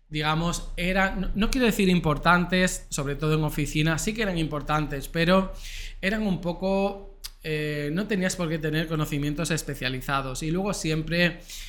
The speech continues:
el personal de la propia O N G revisaba aquello que hacías. Pero claro, esto, este tipo de trabajo ya la puede hacer la inteligencia artificial.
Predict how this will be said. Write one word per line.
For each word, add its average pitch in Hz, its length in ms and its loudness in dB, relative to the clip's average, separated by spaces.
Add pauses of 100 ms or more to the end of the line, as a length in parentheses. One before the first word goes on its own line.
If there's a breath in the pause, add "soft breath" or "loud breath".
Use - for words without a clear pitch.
(120)
el 151 140 0
personal 160 440 2
de 170 80 2
la 156 140 4
propia 156 240 -2
O 156 40 2
N 151 120 0
G 160 240 -2
revisaba 151 640 0
aquello 147 360 -2
que 131 60 -8
hacías. 120 460 -8
Pero 165 240 -2
claro, 160 420 0
esto, 190 580 -4 (360 loud breath)
este 160 240 -2
tipo 160 200 -4
de 160 60 -2
trabajo 151 420 0
ya 143 200 -2
la 143 160 -2
puede 143 200 -4
hacer 135 360 -6
la 131 500 -4
inteligencia 135 600 -4
artificial. 123 600 -12